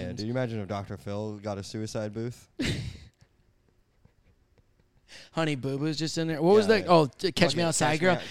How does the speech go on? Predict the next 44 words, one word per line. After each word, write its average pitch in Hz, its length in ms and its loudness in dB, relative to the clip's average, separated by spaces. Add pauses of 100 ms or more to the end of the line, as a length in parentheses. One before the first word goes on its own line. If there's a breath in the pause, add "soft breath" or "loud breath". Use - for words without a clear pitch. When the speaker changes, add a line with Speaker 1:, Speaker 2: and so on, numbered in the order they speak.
(140 loud breath)
Speaker 2:
Yo, 190 140 10
catch - 260 6
me 226 120 8
in 208 80 6
this 180 140 6
coffin, 190 340 6
Speaker 1:
Catch 185 100 6
Speaker 2:
dude. 190 180 12
Speaker 1:
me 202 60 10
Speaker 2:
I 190 80 10
Speaker 1:
inside 160 440 0
this 151 200 -8
fucking 147 520 -6
death 151 260 -6
machine, 139 400 -6
dude. 156 260 -6
<laughs> - 100 -4 (2500 loud breath)
Yo, 123 100 -4
that's - 40 2
Speaker 2:
So, 247 200 10
Speaker 1:
a 208 40 4
sick - 280 -8
coffin. 110 400 -10
Speaker 2:
it's 226 160 2
a 349 140 6
sick 214 300 4
coffin. 170 360 4
It's 208 140 -2
purple. 196 520 0
I 175 100 4
don't 233 120 2
know. 185 120 -4 (200)
Oh, 196 100 2
maybe 226 200 4
I'll 214 60 0
post 190 220 2
a 156 60 -4
picture 165 260 -2
on 151 80 -2
it, 151 40 -6
but 160 160 0
if 175 120 -4
not, 160 180 -2
there's, 156 300 -2